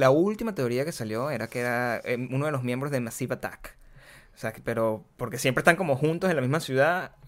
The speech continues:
eh, o sea, siempre están en la misma ciudad cuando ocurre una de estas,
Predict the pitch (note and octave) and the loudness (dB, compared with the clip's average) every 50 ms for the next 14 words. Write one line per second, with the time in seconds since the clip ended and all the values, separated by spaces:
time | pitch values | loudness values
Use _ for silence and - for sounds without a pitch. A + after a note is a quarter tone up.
0 | - F2+ - - - B2+ C3+ C3 C3 B2+ B2 A#2 - A#2+ B2 - E3 C3+ D#3 D3+ | -20 -20 -20 -14 -8 -4 -2 -2 0 0 0 0 -2 -2 -2 -2 -2 -2 -2 -4
1 | F3+ F3 G3 G3 G3 D#3+ D3 D#3+ F#3 F#3 - D#3+ F3+ G#3 A#3+ - - D3+ C#3+ C3 | -2 -2 -2 0 0 0 0 0 -2 -2 -2 -2 -2 -2 -2 -2 -2 -2 0 0
2 | B2+ B2 - - C3 C3 B2+ A#2+ A#2 B2 C#3+ C#3+ C#3+ D3 D3 C#3 C#3 C#3 - D3+ | -2 -2 -2 -4 -6 -4 -2 -4 0 2 0 0 0 -2 -4 -4 -6 -2 -2 0
3 | C#3+ C#3 C3 A2 F2 F2+ - - - | 0 2 0 0 -2 -4 -8 -14 -20